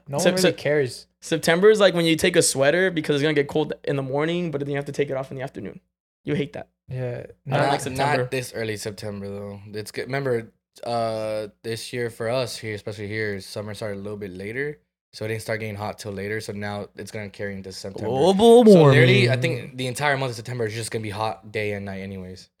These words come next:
Speaker 2: Global.
Speaker 1: I don't like September.
Speaker 2: September. Why?
Speaker 1: Such a middle child ass month.
Speaker 3: Do you guys
Speaker 2: It is
Speaker 3: remember
Speaker 2: hot, low key. Like,
Speaker 1: Yeah.
Speaker 2: like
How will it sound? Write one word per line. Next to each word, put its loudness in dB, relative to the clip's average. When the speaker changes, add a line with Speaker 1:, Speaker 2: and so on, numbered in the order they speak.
Speaker 2:
Global. -4
Speaker 1:
I 2
don't 2
like 2
September. -8
Speaker 2:
September. 0
Why? 2
Speaker 1:
Such -2
a 4
middle 2
child 0
ass -4
month. -8
Speaker 3:
Do -4
you -2
guys 2
Speaker 2:
It 8
is 8
Speaker 3:
remember 2
Speaker 2:
hot, 4
low 4
key. 2
Like, 4
Speaker 1:
Yeah. -2
Speaker 2:
like 0